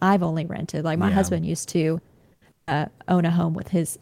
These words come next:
Speaker 1: ex-wife when they were still together, but I've only ever rented. So that's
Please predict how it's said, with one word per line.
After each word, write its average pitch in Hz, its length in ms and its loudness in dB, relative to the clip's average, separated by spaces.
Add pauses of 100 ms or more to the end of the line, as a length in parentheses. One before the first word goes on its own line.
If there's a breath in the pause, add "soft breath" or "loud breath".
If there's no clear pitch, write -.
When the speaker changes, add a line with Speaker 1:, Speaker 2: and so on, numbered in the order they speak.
Speaker 1:
ex-wife 170 560 -4
when 165 120 0
they 165 100 0
were 165 80 0
still 160 240 -4
together, 165 480 0
but 160 320 -4 (480 soft breath)
I've 208 140 4
only 170 280 0
ever 165 220 0
rented. 165 380 0
So 175 120 -2
that's 185 400 0